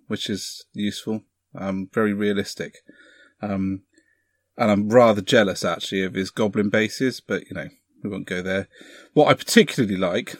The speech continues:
that stands out by country mile for me, is his Theoden,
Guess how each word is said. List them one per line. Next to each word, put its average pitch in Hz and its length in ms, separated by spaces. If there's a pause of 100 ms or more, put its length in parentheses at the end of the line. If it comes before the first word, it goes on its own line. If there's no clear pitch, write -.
(340)
that 110 100
stands 127 440
out 117 240 (140)
by 117 120
country 117 420
mile 113 240
for - 180
me, 92 400
is 110 280
his - 320
Theoden, 165 460